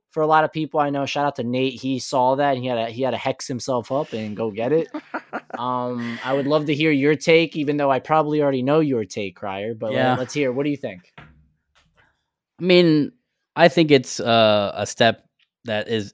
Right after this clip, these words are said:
Speaker 2: uh, cool, and it helps people that want to make, you know, verify or don't care about, you know, people having your data, then it's perfectly fine. You know, in the sense that I see it as a way to,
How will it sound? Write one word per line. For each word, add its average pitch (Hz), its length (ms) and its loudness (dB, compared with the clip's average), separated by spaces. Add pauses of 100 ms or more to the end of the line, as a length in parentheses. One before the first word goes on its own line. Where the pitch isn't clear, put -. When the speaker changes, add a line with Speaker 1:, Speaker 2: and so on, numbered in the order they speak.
Speaker 2:
uh, 113 120 -8
cool, 113 460 0
and 104 180 0
it 101 220 -8
helps 107 380 -4
people 107 340 -2
that 101 280 -2 (760)
want 131 340 0
to 110 800 0
make, 110 300 0
you 113 60 -6
know, 98 100 -6
verify 104 540 2
or 101 140 -2
don't 104 280 -6
care 107 240 -2
about, 98 460 -4
you 104 80 -16
know, 92 80 -12
people 98 240 -14
having 98 260 -2
your 92 100 -16
data, 107 480 0
then 95 140 -12
it's 87 160 -20
perfectly - 340 -14
fine. 69 280 -18 (180)
You 95 100 -18
know, 82 80 -14 (160)
in 117 140 -8
the 110 80 -6
sense 120 320 0
that 110 320 0 (1400)
I 131 140 4
see 143 320 4
it 135 100 6
as 117 440 4
a 107 220 2
way 113 320 2
to, 101 720 -8